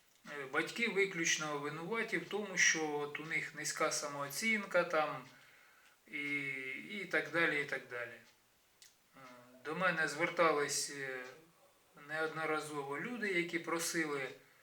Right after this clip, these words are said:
допомогти їм, е, ну, питали, чи я можу допомогти їм, для, щоб доказати, е, там, їхній матері,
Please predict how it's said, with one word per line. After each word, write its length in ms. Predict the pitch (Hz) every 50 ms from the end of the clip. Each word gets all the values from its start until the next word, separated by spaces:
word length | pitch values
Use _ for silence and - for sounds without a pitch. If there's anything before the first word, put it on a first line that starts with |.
| - - _ _
допомогти 680 | - - - - 165 156 165 170 170 - - 233 226 226
їм, 300 | 214 208 202 196 190 185
е, 100 | 180 175 165 160 156 151 151 147 147 143 139 139 143 139 139 - -
ну, 80 | - 175
питали, 460 | - - 165 165 180 165 156 151 147
чи 180 | 151 - - 165
я 100 | 175 180
можу 320 | 180 180 180 165 160 156
допомогти 720 | 147 - 151 151 - 160 160 165 165 165 - - 254 247 233
їм, 160 | 220 214 202 180
для, 380 | 165 170 175 170 - - - -
щоб 240 | - - 170 160 - - - - - - - - - - - _ _ _ _ - - -
доказати, 960 | 156 160 165 180 180 175 180 185 165 151 - 151 147 139 139 135 131 127 127 - - - _ _ _ _ _ _ _ _ _ _ _ - - 151
е, 200 | 147 139 135 135
там, 180 | - - 131 131 139
їхній 360 | 170 170 170 - 160 151 160
матері, 600 | 175 226 247 247 240 233 220 220 214 214 208 208